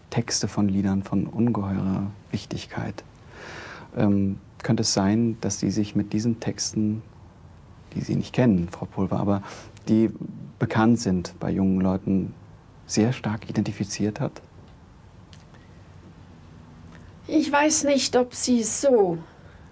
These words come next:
Speaker 2: abhängig war. Sie war ja hochintelligent. Ich glaube schon, sie hatte genug Kritik, um das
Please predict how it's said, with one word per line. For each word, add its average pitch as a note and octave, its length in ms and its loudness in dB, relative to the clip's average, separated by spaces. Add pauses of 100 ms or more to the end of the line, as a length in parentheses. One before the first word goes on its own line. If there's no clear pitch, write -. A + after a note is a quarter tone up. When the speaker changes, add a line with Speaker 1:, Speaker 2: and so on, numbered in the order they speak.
(280)
Speaker 2:
abhängig E3 420 -4
war. F3 100 -2
Sie - 160 -6
war F#3 200 0
ja F#3 240 -4
hochintelligent. F#3 1040 -4
Ich G3 120 -8
glaube F#3+ 260 -4
schon, G3 220 -2
sie F#3+ 160 -2
hatte F3+ 200 -6
genug F#3+ 320 -2
Kritik, - 480 -4
um F3+ 120 -4
das F3 360 -6